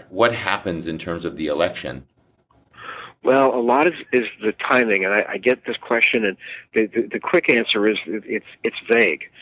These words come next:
Speaker 2: Uh, our Constitution is vague on this, but i-, if he were to pass before the election, the Republicans would have to reconvene their convention and nominate someone. Uh,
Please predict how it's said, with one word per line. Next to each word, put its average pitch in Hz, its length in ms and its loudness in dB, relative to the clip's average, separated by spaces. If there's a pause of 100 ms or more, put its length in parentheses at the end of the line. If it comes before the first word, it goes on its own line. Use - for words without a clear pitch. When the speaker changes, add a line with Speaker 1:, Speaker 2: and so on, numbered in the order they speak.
(300)
Speaker 2:
Uh, 101 60 -4
our 101 280 -2
Constitution 117 800 0
is 90 140 -4 (100)
vague 92 260 0
on 85 180 -4
this, 87 180 -6 (120)
but 95 180 -2 (520)
i-, 110 160 0
if 110 180 0
he 175 140 4
were 175 160 4
to 110 120 2
pass 95 440 0 (260)
before 135 760 2
the 98 160 0
election, 85 540 -2 (480)
the 104 100 -4
Republicans 101 760 0
would 90 140 -6
have 95 220 -2
to 92 140 -4
reconvene 98 720 -2
their 87 180 -4
convention 87 720 -2 (400)
and 92 120 -4
nominate 107 460 2 (100)
someone. 71 380 -8 (400)
Uh, 87 80 -2